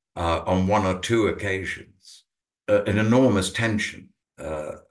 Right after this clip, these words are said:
a-, and in the, in the very beginning of filming, before we started filming,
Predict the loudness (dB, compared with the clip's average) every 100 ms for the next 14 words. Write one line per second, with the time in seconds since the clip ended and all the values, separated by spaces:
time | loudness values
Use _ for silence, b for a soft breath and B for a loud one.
0 | -10 -4 -4 -2 -2 -2 -4 -2 -2 0
1 | -2 -2 -2 -2 0 0 0 -4 -4 0
2 | 0 -2 -8 -14 -20 -20 -12 -10 -10 -12
3 | -16 -14 -14 -10 -8 -6 -6 -8 -6 -6
4 | -6 -8 -12 -10 -8 -8 -10 -16